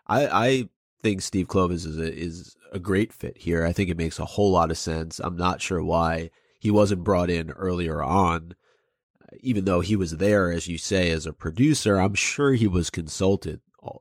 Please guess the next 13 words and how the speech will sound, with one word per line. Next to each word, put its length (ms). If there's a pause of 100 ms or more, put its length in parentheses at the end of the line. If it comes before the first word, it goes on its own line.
though, 240
by 180
J 200
K 140
Rowling 480 (400)
throughout 320
the 100
course 300
of 60
the 80
first 340
two 140
films, 680